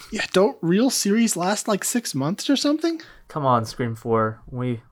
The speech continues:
Speaker 2: we should only, we should have, like, at least four more after this.
Speaker 1: I guess we could do the T V series.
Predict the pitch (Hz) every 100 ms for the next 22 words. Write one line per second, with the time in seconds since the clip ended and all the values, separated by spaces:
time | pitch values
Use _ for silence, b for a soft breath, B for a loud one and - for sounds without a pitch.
0 | - 131 127 131 123 123 123 123 131 165
1 | 143 135 120 117 120 123 113 - 123 107
2 | 107 104 101 101 110 117 113 - 208 -
3 | 370 370 247 202 156 147 131 - - 131
4 | 110 135 - 104 - 110 151